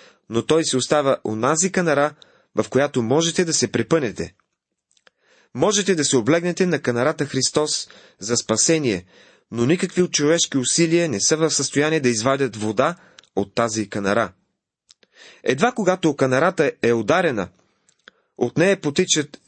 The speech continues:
животворящи водни потоци. Исус е бил разпънат и вярата, че Той е умрял вместо вас,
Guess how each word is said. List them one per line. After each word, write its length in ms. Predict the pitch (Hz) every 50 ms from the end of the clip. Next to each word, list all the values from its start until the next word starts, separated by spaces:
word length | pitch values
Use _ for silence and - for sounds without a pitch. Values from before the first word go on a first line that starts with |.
| - 117 120
животворящи 680 | 127 123 123 - 113 113 120 143 170 175 - - 208 180
водни 320 | 135 123 110 113 120 117
потоци. 560 | - 120 - - 143 143 139 - - 78 - _ _ _ _ _ _ _ _ _ _ _ _ _ _ _ _ _ _
Исус 360 | - 113 - - 175 175 -
е 60 | 156 131
бил 260 | 120 160 165 165 - -
разпънат 760 | 117 123 123 - - - 185 190 190 196 196 196 _ - - _ _ _ _ _ - - _ -
и 140 | 113 117
вярата, 500 | 113 151 175 202 190 208 - 110 92 - - _ _ _ _ - _ _ _ - -
че 200 | - 139 131 -
Той 260 | - 170 202 214 - - _
е 80 | 135 139
умрял 400 | 143 135 127 147 170 175 160 135
вместо 400 | 120 139 151 143 - - 120 117
вас, 340 | 143 156 147 - - -